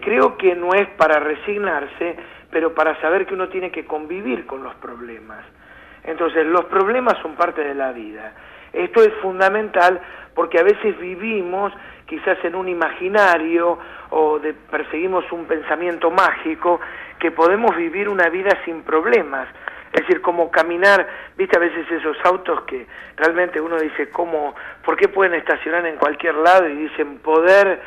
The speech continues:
eh, judicial". Y parece que tienen libre acceso, libre estacionamiento, y a veces hay personas que quisieran tener,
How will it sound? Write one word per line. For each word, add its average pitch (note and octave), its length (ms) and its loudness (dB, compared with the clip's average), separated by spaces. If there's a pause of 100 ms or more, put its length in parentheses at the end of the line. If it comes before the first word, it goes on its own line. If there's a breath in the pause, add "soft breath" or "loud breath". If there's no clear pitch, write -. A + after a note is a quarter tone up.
(280 loud breath)
eh, D3 220 -4
judicial". F3 880 2 (360 loud breath)
Y D#3 180 -4
parece F#3+ 420 0
que D#3 140 -4
tienen E3 460 -2
libre F3+ 340 0
acceso, F#3 880 2 (300 loud breath)
libre F#3 380 -2
estacionamiento, E3 1160 -2 (320 loud breath)
y D#3 80 -2
a D#3+ 60 2
veces A3+ 360 0
hay F#3+ 120 2
personas F3+ 480 0
que E3 120 -2
quisieran E3 460 -4
tener, D3 340 -2